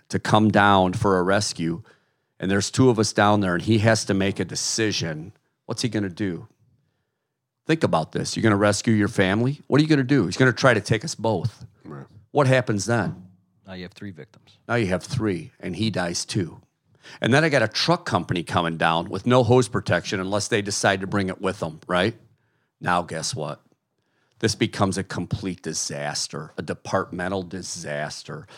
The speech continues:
Speaker 1: I understand we're not the size of Chicago. I get it.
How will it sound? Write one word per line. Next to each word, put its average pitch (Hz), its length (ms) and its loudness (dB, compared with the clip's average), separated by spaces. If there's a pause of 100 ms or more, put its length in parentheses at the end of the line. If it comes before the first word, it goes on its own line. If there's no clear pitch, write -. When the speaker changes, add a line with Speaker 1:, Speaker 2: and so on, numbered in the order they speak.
(200)
Speaker 1:
I 101 120 4
understand 110 600 4
we're 92 100 4
not 90 200 2
the 87 80 -4
size 85 360 -2
of - 60 -4
Chicago. 87 400 -4
I 87 140 -2
get 85 320 -6
it. - 200 -12